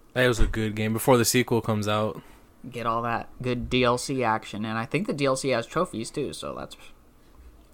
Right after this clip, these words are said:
Speaker 2: always g-, oh, it's always good when the D L C <laughs> has trophies. Sometimes it doesn't.
Speaker 1: That is true.
Speaker 2: <laughs> Here's a bit of news that's,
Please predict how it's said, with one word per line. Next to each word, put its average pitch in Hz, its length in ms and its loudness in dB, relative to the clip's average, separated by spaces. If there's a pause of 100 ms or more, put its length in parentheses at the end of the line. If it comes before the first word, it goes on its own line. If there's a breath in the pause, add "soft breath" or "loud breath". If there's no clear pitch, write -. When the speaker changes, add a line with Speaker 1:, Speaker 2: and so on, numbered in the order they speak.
Speaker 2:
always 107 360 -2
g-, 117 280 -10
oh, 123 140 2
it's 151 100 -2
always 170 220 8
good 139 180 2
when 139 120 0
the 135 40 2
D 127 160 -2
L 127 120 4
C 131 140 -2
<laughs> - 20 -6
has 143 260 -2
trophies. 127 520 -4
Sometimes 143 440 0
it 117 120 -8
doesn't. 123 160 8
Speaker 1:
That 113 100 4
is 120 80 -2
true. - 360 4
Speaker 2:
<laughs> - 960 -16
Here's 220 220 4
a 226 60 4
bit 202 100 4
of 196 100 4
news 180 260 0
that's, - 360 0